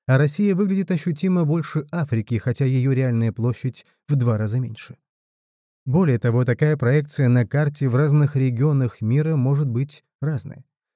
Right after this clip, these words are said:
Для развлечения можно изучить, например, австралийскую карту мира, где все изображено с нашей точки зрения вверх ногами. Я видел карту мира в Индонезии. На ней Индонезия помещена в центр,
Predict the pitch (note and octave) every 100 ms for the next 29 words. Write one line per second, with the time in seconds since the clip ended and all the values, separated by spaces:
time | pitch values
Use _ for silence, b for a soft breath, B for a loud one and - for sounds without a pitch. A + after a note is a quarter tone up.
0 | _ C#3+ C#3 C3+ B2 B2 C#3 D#3+ D3+ B2+
1 | B2+ C#3+ D3+ B2+ A2+ C3 D3 D3 C3 A#2+
2 | B2+ C#3+ C#3+ B C#3+ C#3+ C3+ C3 E3 -
3 | B2 A2 C#3 A#2+ A#2+ A2+ D3+ D3+ D3 B
4 | B B2 C#3 C#3+ G3+ G3+ E3+ F3 D#3+ D#3+
5 | D#3 E3+ - D#3+ C#3+ D3+ D3 D3 - D#3
6 | A#2 A#2 A2+ B2+ B2+ G#2+ G2 C3 C3 C3
7 | A#2+ A#2+ _ _ _ _ - B2+ A#2+ C3
8 | B2 A2+ C#3 - B2+ A#2+ C3+ C3 B2 A#2
9 | A2+ C3+ A#2 F#2+ F#2+ b b - B2+ F3+
10 | F#3+ D3+ D3+ E3 D3+ E3 D3+ D#3 D3 D3+
11 | D3 C3 - - F3 D3+ G#2+